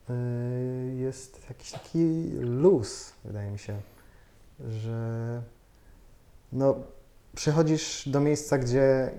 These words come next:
gdzie możesz swobodnie posiedzieć, y, spotkać się ze zna-, ze znajomymi, a nie tylko, no nie wiem, przyjść na, na jakiś,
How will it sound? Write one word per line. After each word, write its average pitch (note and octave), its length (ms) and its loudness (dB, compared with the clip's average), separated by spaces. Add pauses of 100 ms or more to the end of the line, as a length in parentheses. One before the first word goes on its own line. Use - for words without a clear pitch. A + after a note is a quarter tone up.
gdzie A#2+ 220 -4
możesz - 760 -4 (640)
swobodnie C3 680 4 (640)
posiedzieć, B2 720 0
y, A2+ 680 -2 (1200)
spotkać - 440 -6
się C#3+ 80 0
ze B2+ 120 0
zna-, C3 220 -4 (120)
ze A#2+ 180 -4
znajomymi, B2 560 -2 (1400)
a C3 120 -2
nie C#3 140 2
tylko, B2+ 480 2
no A#2+ 120 -2
nie A2+ 120 -2
wiem, G#2 180 -4
przyjść - 400 -6
na, A2 480 -4 (1400)
na A2+ 280 -4
jakiś, - 800 -8